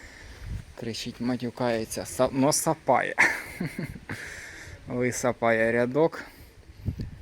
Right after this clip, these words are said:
Може, через пару неділь прийде клубніка, то й йому посадю. А то він мені в город, бачу, занадився конкретно. Хай в себе в городі за клубнікою бігає. А то такий город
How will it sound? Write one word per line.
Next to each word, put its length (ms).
Може, 380
через 340
пару 320
неділь 360
прийде 460
клубніка, 520
то 160
й 160
йому 360
посадю. 480
А 80
то 180
він 220
мені 200
в 80
город, 340
бачу, 420
занадився 720
конкретно. 800
Хай 220
в 80
себе 320
в 40
городі 480
за 160
клубнікою 640
бігає. 440
А 60
то 100
такий 320
город 340